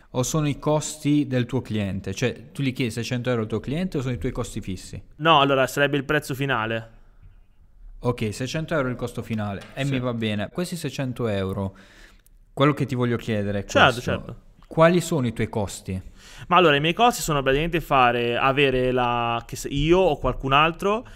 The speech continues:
Speaker 2: che fa le riprese praticamente in, in studio e poi dopo le riprese sul campo e poi dopo c'è il
Speaker 1: Quanto
Speaker 2: montaggio.
Speaker 1: quanto ti costa?
Speaker 2: Qui, eh, si entra in un discorso molto vario, perché personalmente io sono uno di quei videomaker che si fa pagare abbastanza, fortunatamente.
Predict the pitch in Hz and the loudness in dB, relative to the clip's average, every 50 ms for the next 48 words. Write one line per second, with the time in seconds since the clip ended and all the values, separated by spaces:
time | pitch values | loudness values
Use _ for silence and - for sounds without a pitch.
0 | - - - - 139 127 - - 151 147 139 135 135 135 127 131 127 135 135 139 | -20 -20 -6 -6 -6 -4 0 2 2 4 4 4 4 4 4 2 -2 0 2 2
1 | 139 135 123 131 135 131 - 131 123 120 123 123 123 127 127 127 127 123 123 - | 2 2 2 0 0 0 0 -4 -6 -6 -6 -6 -4 -4 -4 -4 -6 -8 -4 -2
2 | 127 123 123 123 117 - - 127 123 123 120 120 120 117 117 123 143 143 - - | 0 2 2 0 -2 -4 -4 -6 -6 -4 -4 -4 -4 -4 -4 -2 -4 -4 -4 0
3 | - 170 175 180 170 185 190 196 202 202 202 190 196 - 131 127 135 123 127 123 | 0 2 2 2 4 4 4 4 4 2 2 0 0 2 0 0 0 -2 -2 -2
4 | 127 127 135 127 123 120 120 117 - 123 113 - - 123 110 107 110 113 - 151 | 0 -2 0 -2 -2 -4 -4 -4 -6 -6 -8 -4 -4 -4 -4 -4 -6 -6 -2 -2
5 | 156 160 - 185 175 180 - 143 139 143 151 127 135 - - 123 120 - 165 170 | -2 2 2 2 0 2 2 2 2 2 2 -2 -4 -2 0 -2 2 2 2 2
6 | - - 160 120 110 104 104 107 107 113 113 127 - - - - - - - - | 2 0 -2 -2 -2 -4 -4 -6 -8 -10 -10 -10 -12 -16 -18 -20 -20 -20 -20 -6
7 | - 170 170 170 165 165 160 - 147 - - 117 110 - - - - 101 101 - | 2 2 2 4 2 -2 -4 -4 -8 -4 -2 -4 -4 -4 -6 -8 -6 -6 -4 -4
8 | - - 147 151 170 190 202 214 214 208 202 170 139 143 139 131 - - 139 139 | -4 2 2 4 4 4 4 6 6 6 6 6 6 4 2 0 -2 -2 -2 0
9 | 139 143 143 135 143 143 139 135 135 135 131 131 131 131 - - - 147 143 135 | 0 0 -2 -2 0 0 0 2 0 0 -2 6 8 8 10 10 8 6 4 4
10 | - - 131 131 135 135 123 - 131 131 131 123 120 117 120 123 123 113 131 123 | 4 2 0 0 0 -2 0 0 2 2 4 4 4 2 2 0 0 0 -2 -4
11 | 123 135 135 127 - - - - - - - - 139 139 - - 147 139 131 - | -2 -2 -2 -2 -2 -6 -18 -20 -20 -20 -2 -2 0 0 0 0 0 2 2 2
12 | 120 143 156 165 170 175 147 147 170 170 170 170 165 - 131 143 147 156 147 - | 4 4 4 4 4 2 4 4 6 6 8 6 4 4 2 0 2 2 2 0
13 | 139 135 135 139 139 139 135 123 135 135 131 127 131 131 139 147 147 147 151 135 | 0 0 0 2 2 0 0 0 0 0 2 2 2 2 2 0 0 0 -2 -4
14 | 120 127 127 - - 135 127 - 131 131 131 131 127 123 117 117 120 117 - - | -4 -4 -6 -4 -4 -4 -4 -2 -2 0 2 2 2 2 0 0 -4 -4 -4 -2
15 | - 127 117 117 113 113 - 127 120 - - 120 117 - 120 117 113 120 123 117 | -2 0 0 -2 -4 -2 -2 -4 -4 -2 -8 -10 -8 -6 -6 -4 -4 -4 -4 -4
16 | 113 113 107 107 123 127 139 143 | -4 -6 -6 -2 0 0 0 0